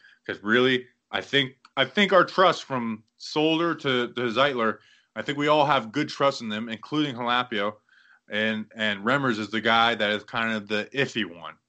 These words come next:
Um, so, uh, Remmers is definitely a guy to watch for me.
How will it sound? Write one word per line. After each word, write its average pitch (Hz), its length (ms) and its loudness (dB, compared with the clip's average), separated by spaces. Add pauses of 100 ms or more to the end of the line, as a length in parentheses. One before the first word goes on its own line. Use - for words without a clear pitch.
(360)
Um, 85 280 -10
so, 107 420 -4
uh, 95 260 -4 (100)
Remmers 113 340 2
is 95 100 -8
definitely 95 380 -2
a 85 40 -10
guy 90 140 0
to 87 60 -2
watch 87 240 -6
for - 140 -16
me. 76 240 -18